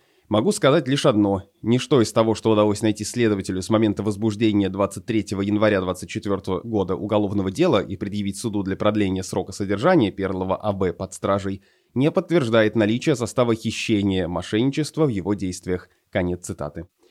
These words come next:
Поэтому защитник направил в суд жалобу, в которой потребовал признать постановление о возбуждении дела против спортсмена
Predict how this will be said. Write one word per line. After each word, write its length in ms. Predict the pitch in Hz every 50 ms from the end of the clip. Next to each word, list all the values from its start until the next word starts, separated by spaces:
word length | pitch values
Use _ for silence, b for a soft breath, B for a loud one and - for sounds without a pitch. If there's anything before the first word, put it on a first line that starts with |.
| b b b b b
Поэтому 260 | - 165 - 214 190
защитник 500 | 135 135 131 - - 120 - 143 151 -
направил 360 | 147 127 - 147 175 185 175
в 60 | 147 -
суд 260 | - 165 170 160 - -
жалобу, 520 | 123 120 123 135 120 107 104 98 98 101
в 80 | - -
которой 240 | 107 104 113 104
потребовал 480 | - 107 92 - 120 139 135 123 127 120
признать 440 | 117 - 120 117 110 131 120 104 -
постановление 640 | - 95 - - 117 110 107 107 107 104 101 98 -
о 120 | - 104
возбуждении 580 | 104 101 98 107 107 98 110 110 110 107 107 107
дела 200 | 113 107 95 90
против 260 | - 101 92 - -
спортсмена 580 | - - 98 - - - 131 170 180 160 143